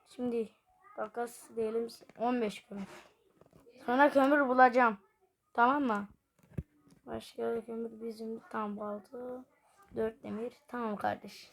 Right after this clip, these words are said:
Tamam kardeş. Ben, ben sana yapacağım bu işi. Var ya. Ben şurayı hemen.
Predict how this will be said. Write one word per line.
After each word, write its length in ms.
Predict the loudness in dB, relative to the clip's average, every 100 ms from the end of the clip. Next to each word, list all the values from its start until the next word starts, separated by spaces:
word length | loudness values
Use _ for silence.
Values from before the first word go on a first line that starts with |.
| -10
Tamam 220 | -8 -8
kardeş. 340 | -8 -16 -18 -18 -12
Ben, 220 | -10 -10 -16 _ _ _ -8
ben 160 | -6
sana 300 | -6 -8 -8
yapacağım 540 | -6 -8 -10 -6 -6 -6
bu 60 |
işi. 320 | -8 -12 -20 _ _ _ _ _ _ _ _ _ _ -20 _ _ _ _ _ _ -20 -16 -14 -14 -20 -20 _ _ _ _ _ -20 -20 -20 _ _ _ _ _ _ _ _ _ _ _ -20 -20 _ _ _ _ _ -16
Var 120 | -14
ya. 200 | -14 -16 -18 _ _
Ben 140 | -10 -10
şurayı 400 | -12 -6 -2 -2
hemen. 280 | -2 -6